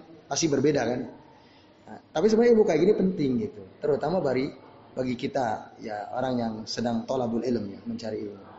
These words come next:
Oke, saya kira itu nanti ke depan, eh, apakah kajiannya masih berlanjut, terus kalau iya nanti kita akan bahas kitab apa kan begitu ya. Nah, terus soal waktu nanti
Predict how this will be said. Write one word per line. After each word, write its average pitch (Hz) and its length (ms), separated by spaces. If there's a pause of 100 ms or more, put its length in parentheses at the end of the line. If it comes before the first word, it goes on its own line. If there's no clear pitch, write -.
(760)
Oke, 143 240
saya 123 180
kira 139 180
itu 147 200
nanti 127 420 (300)
ke 135 80
depan, 170 320 (1040)
eh, 110 560 (240)
apakah 123 800 (800)
kajiannya 135 480
masih 131 400
berlanjut, 135 580
terus 131 380
kalau 123 320
iya 156 320
nanti 139 320
kita 123 320
akan 131 160
bahas 120 240
kitab 123 240
apa 123 240
kan 160 80
begitu 113 400
ya. - 20 (720)
Nah, 113 160
terus 151 240
soal 131 240
waktu 131 400
nanti 135 280